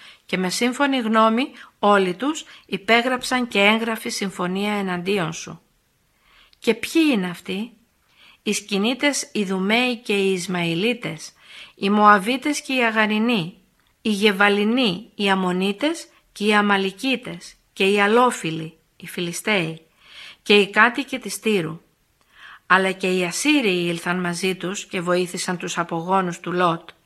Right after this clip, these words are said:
Κάνε σε αυτούς ό,τι έκανες στους κατοίκους της γης Μαδιάμ και στο Σισάρα, ό,τι στον Ιαβίν, στο χήμαρο των Κισών. Εκείνοι εξολοθρεύθηκαν στην Αενδόρ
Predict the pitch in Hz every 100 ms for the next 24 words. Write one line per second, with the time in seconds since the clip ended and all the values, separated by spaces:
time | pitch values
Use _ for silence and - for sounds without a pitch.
0 | _ _ _ _ _ _ - - - 277
1 | 302 302 233 - - 226 302 - - _
2 | 226 226 208 220 247 254 247 233 - 185
3 | 220 233 254 233 220 185 208 254 233 202
4 | 180 175 185 220 262 - - _ - 214
5 | 214 - 202 - 247 214 165 165 - _
6 | _ _ _ 202 233 285 - 226 202 180
7 | 175 180 254 311 - _ - - 175 220
8 | 233 226 226 214 202 185 - 180 151 170
9 | _ _ _ _ _ - - - - 196
10 | 247 254 302 330 302 233 226 - 277 285
11 | - - 175 175 - - _ - 214 202
12 | 190 180 175 180 190 277